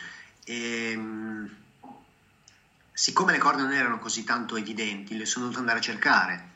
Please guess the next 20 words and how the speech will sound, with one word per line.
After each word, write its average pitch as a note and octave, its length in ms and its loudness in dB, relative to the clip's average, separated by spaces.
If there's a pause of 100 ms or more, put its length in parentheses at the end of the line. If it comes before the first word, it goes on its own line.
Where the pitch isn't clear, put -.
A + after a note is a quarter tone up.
(120)
perché G#2 200 -10
era G2+ 100 -2
una A2 80 -4
foto A2+ 200 -2
in A2 60 -4
bianco A#2 260 -2
e - 20 -2
nero C3+ 260 0
con A#2 140 -2
delle A2 180 -4
corde A2 260 -2
scure, G2 460 0
quindi G#2 340 -6
il, G2 600 -10
le G#2 100 -4
corde A2 260 0
un G2+ 60 -6
po' B2 100 -6
si - 160 2
perdevano. A2 480 -4